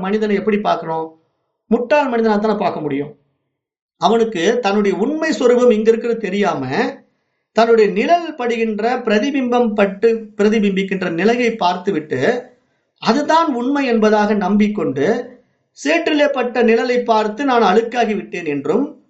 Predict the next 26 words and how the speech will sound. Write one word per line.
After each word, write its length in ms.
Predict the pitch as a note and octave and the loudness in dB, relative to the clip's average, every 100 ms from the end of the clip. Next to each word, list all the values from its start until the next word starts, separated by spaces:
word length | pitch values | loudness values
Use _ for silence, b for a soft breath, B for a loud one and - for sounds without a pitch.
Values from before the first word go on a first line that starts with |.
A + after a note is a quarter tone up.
| _ _ | _ _
நல்ல 320 | D3+ G3+ D#4 D#4+ | -4 0 0 0
நீரிலே 420 | C#4 C4 B3 A#3+ | -2 -4 0 2
பட்ட 320 | A3 G#3+ A3+ | 2 0 0
நிழலை 340 | G3+ A3 A3+ A3 | 2 2 2 2
பார்த்து 320 | G#3+ G3+ G3 | 2 0 0
நான் 220 | A#3+ G#3 G3 | 0 0 0
குளித்து 320 | A#3 A3+ A3+ | -2 0 -2
விட்டேன் 320 | G#3 G3+ F#3 | 0 0 0
என்றும் 260 | F3+ F#3+ F3 | 0 0 2
நம்பிக்கொண்டிருப்பானேயானால், 1200 | G3+ A#3 G#3 F#3 E3 E3 D#3 C#3+ C3 B2 E3 A3+ A3 b b b - | 2 2 0 -2 -2 -2 0 0 0 2 2 2 -2 b b b -2
அவனை 300 | D#3+ B3+ C#4 | 2 2 0
போன்ற 340 | A3 C4+ C#4+ C4 A3 | 0 0 2 2 2
மூடன் 360 | G3+ B3 A#3 | 2 2 4
ஒருவன் 300 | G3 F#3 F3+ | 2 0 -4
இந்த 160 | F3 E3 | -6 -2
பூமியில 340 | F3+ F#3+ F3+ | 0 0 -2
இருக்க 260 | E3 F3 - | -2 -4 -4
முடியுமா 400 | D#3 D#3 D#3 D#3 | -6 -4 -2 -2
என்றால் 320 | D3 C#3+ F3 - - _ _ | -2 -2 -2 -2 -8 _ _
இருக்க 300 | G3+ G#3 G#3 | 0 2 -2
முடியாது. 460 | D3+ D3 D3 A#2+ G#2+ | -4 -2 -2 -4 -4
அதுபோல 560 | C3 F3 G#3+ G3+ F#3 C3+ B2 G3 - - _ _ _ _ _ - | -2 0 2 2 2 0 0 0 -2 -8 _ _ _ _ _ -2
இங்கு 180 | F#3 F3 | 0 0
தூய 280 | - D4 E4+ E4 | 0 2 2 2
அறிவாகிய 640 | - A#3+ A#3 A#3 A3 A3 C4 C#4+ - - D3+ | 0 -2 2 2 2 0 -2 -2 -4 -2 0
ஆன்மாவாகிய 920 | G3+ C4 C4 C4 A#3 G#3+ G3+ F#3+ | 2 0 0 2 2 2 0 0